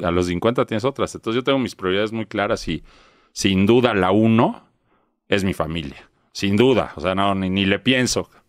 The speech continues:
Entonces sí trato de hacerme ese tiempo. Venimos de comer de, de la casa, de tu casa. Y, este, y les dije,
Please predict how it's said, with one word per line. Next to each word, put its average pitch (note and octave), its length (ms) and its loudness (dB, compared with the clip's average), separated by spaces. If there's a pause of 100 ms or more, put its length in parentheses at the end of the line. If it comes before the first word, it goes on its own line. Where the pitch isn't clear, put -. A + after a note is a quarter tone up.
(640)
Entonces G#2+ 540 0
sí B2+ 260 2
trato A2+ 420 2
de G2+ 80 2
hacerme G2+ 300 -2
ese F#2 140 -2
tiempo. F#2 540 -2
Venimos F2+ 360 -2
de F2+ 100 0
comer F2+ 260 -2
de, E2+ 200 0
de D2+ 100 -10
la E2 140 -6
casa, E2+ 280 -2
de A2 40 0
tu - 140 -14
casa. - 380 -8 (540)
Y, F2+ 200 2
este, E2 800 -2 (220)
y G2 80 2
les G2+ 200 2
dije, A#2+ 380 2